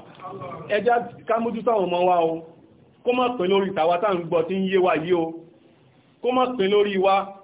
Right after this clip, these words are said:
kó má pín lórí àwọn aya tá a ní. فكلكم راع وكلكم مسؤول عن رعيته. Gbogbo yín ni wọ́n dá bi léèrè o. Kọ́kọ́ ó fàyàwó, kíyàwó ó fa ọkọ. Ká jìnnà sí gbogbo àwọn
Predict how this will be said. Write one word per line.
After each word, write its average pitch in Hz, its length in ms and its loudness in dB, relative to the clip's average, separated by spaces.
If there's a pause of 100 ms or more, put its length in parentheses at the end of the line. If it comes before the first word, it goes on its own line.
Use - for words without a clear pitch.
kó 233 120 -2
má 247 140 2
pín 190 160 -2
lórí 208 200 2
àwọn 175 320 2
aya 175 400 0
tá 185 180 -2
a 180 80 0
ní. 196 260 -4 (300)
فكلكم 170 640 -2
راع 196 460 4 (480)
وكلكم 170 580 -4 (100)
مسؤول 208 460 -2
عن 208 220 0
رعيته. 180 640 0 (260)
Gbogbo 202 300 2
yín 233 100 -2
ni 247 60 0
wọ́n 269 240 4
dá 202 140 2
bi 196 120 -4
léèrè 214 320 4
o. 180 240 -4 (1000)
Kọ́kọ́ 240 300 0
ó 233 300 4
fàyàwó, 190 640 2
kíyàwó 226 360 2
ó 202 160 6
fa 202 80 2
ọkọ. 190 320 4 (1500)
Ká 233 120 0
jìnnà 226 320 0
sí - 120 -8
gbogbo 202 260 2
àwọn 202 520 2